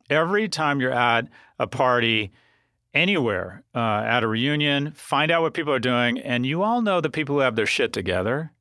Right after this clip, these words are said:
Smart people, people who have their shit together can smell, uh, their shit togetherness. When you see those people, ask them what they are up to and tell them that if they're ever looking, that you hope that they will reach out to you, and then you will reach out to me, and then we will go get them, and then I will give you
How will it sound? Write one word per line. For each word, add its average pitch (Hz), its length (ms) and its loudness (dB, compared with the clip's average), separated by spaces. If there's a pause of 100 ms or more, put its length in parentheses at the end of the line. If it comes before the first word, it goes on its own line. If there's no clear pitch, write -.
(140)
Smart 180 300 0
people, 214 420 -2 (160)
people 220 200 -2
who - 20 2
have 247 120 0
their 220 100 2
shit 170 240 -2
together 151 340 0
can 151 140 -8
smell, 127 800 0
uh, 120 100 2
their 113 160 0
shit - 260 0
togetherness. 104 760 0 (600)
When 123 140 -2
you 147 220 -2
see 196 320 0
those 196 160 0
people, 139 260 -2
ask 143 380 0
them 160 260 0
what 135 540 0
they 135 240 0
are 135 280 0
up 127 220 0
to 95 380 -2 (340)
and 113 180 -6
tell 131 300 2
them 117 280 0
that 104 120 0
if 95 100 -4
they're 104 300 -4
ever 156 260 0
looking, 139 420 0
that 98 180 -4
you 104 120 -4
hope 113 320 -2 (500)
that 110 140 0
they 113 120 2
will 104 180 0
reach 107 220 -2
out 107 160 0
to 110 100 -4
you, 117 400 0
and 117 140 -2
then 110 160 -2
you 131 120 -2
will 151 160 0
reach 143 220 -2
out 135 160 0
to 135 80 -4
me, 113 320 0
and 110 160 -4
then 101 160 -2
we 120 160 0
will 143 140 0
go 131 140 0
get 120 260 0
them, 117 180 0
and 110 180 -4
then 110 120 -2
I 113 120 2
will 117 120 0
give 107 180 -2
you 104 220 -2